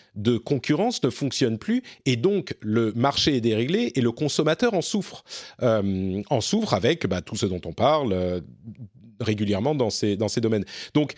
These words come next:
je comprends tout à fait la logique qu'on entend souvent, qui est celle que tu donnes, Gaël, euh, est, est tout à fait cohérente, mais le problème, c'est que quand on est dans une situation de position dominante, les règles changent. Et,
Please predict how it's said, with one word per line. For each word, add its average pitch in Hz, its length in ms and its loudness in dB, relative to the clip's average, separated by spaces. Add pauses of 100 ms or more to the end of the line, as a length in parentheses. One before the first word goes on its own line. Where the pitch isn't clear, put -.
(340)
je - 140 0
comprends 226 380 0
tout 214 160 -2
à 175 100 2
fait 170 200 2
la 120 140 4
logique 160 400 0
qu'on 117 160 0
entend 107 240 0
souvent, 139 420 0
qui - 160 -4
est 95 40 0
celle 107 240 0
que 120 80 2
tu 113 180 -4
donnes, 113 220 2
Gaël, 107 420 2 (260)
euh, 107 320 2
est, 113 220 2
est 104 320 2 (240)
tout 135 160 -6
à 135 80 4
fait 131 480 0
cohérente, 170 640 2 (720)
mais 180 640 2
le 131 140 2
problème, 165 400 2
c'est 127 200 0
que 131 320 0 (500)
quand 226 140 4
on 190 240 2
est 160 200 2
dans 107 160 2
une 113 160 0
situation 120 480 0
de 104 80 4
position 98 380 -2
dominante, 117 400 0
les 113 100 2
règles 127 280 2
changent. 95 460 -2 (420)
Et, 117 320 2